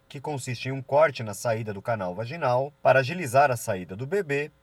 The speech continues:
a perfuração de bolsa de líquido amniótico em que o bebê fica na barriga da mãe e a aplicação de soro com ocitocina, hormônio sintético que aumenta as contrações.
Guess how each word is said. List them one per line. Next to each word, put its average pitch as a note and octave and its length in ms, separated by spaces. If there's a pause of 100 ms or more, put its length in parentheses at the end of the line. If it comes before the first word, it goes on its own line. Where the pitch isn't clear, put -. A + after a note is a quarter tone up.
(160)
a C#3 140
perfuração D#3 920
de A#2 120
bolsa C3+ 360
de A#2+ 140
líquido C3+ 340
amniótico D3 680
em A2+ 80
que C3 100
o - 20
bebê B2 300
fica F3 400
na A2 80
barriga G2+ 400
da E3 100
mãe E3+ 440
e G#3 100
a G#3 80
aplicação G3+ 640
de F3 140
soro D#3 340
com E3 180
ocitocina, D#3+ 840
hormônio G#2+ 420
sintético C#3 680
que - 100
aumenta A#2 400
as - 80
contrações. B2 880